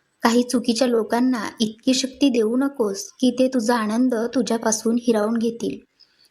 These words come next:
तुझ्या या जिवलग मित्राला तुझ्यावर पूर्ण विश्वास आहे आणि तो असाही विश्वास ठेवतो की तू माझा विश्वास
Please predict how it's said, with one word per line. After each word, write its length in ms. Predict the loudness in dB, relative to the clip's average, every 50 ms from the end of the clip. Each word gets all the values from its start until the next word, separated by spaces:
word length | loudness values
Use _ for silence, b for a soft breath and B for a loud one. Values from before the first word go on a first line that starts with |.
| b b b _ 2
तुझ्या 220 | 2 4 4 2
या 140 | 0 0 -2
जिवलग 360 | -2 -2 -2 -2 0 0 0 0 0
मित्राला 600 | 0 -2 0 0 0 2 2 2 0 -2 -4 -4
तुझ्यावर 400 | 0 0 2 2 2 0 0 0
पूर्ण 380 | 0 -2 -2 -2 0 0 2
विश्वास 520 | 2 2 0 -2 -2 -2 -2 -2 -2 -4 -4
आहे 240 | -4 -4 -4 -6 -8 -10 _ b b b b b b b 0
आणि 220 | 2 2 2 2
तो 300 | 2 2 0 0 0 -2 -2
असाही 420 | -2 0 0 0 2 2 2 2
विश्वास 420 | 2 0 -2 -2 -2 -2 -2 -2 0
ठेवतो 420 | 0 0 0 0 -4 -4 -4 -6 -8 -6 -2
की 140 | 0 0 0
तू 140 | 2 0 -2 -2
माझा 380 | 0 0 0 2 2 2 2 2
विश्वास 600 | 2 0 -2 -2 -2 -2 -2 -2 -4 -6 -10